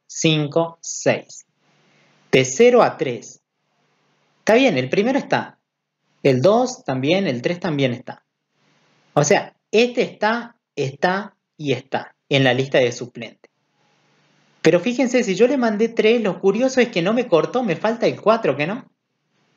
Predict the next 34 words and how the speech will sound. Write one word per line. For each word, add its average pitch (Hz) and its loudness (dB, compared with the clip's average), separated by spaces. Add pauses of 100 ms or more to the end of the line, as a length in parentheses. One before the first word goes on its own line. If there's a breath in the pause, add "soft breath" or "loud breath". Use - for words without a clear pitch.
(640)
¿Por 185 2
qué 254 0
no 247 2
está 180 0
el 135 -4
cuatro? - -6 (480)
Bueno, 131 2 (600)
es 175 0
algo 226 2
a 190 2
tener 151 -2
en 127 -2
cuenta. 117 -6 (120)
Si - 2
ustedes 254 2
mandan 160 -4
el 120 -10
tres, 175 0 (120)
este 214 -4
método 208 4
sublist 170 0 (640)
a 147 4
este 226 0
parámetro 160 0
lo 147 -2
que 143 -4
hace 165 -4
le 139 0
resta 135 -2
uno. 120 -4 (1400)
O 123 0
sea, 175 4
sería 180 -2
dos. 143 -6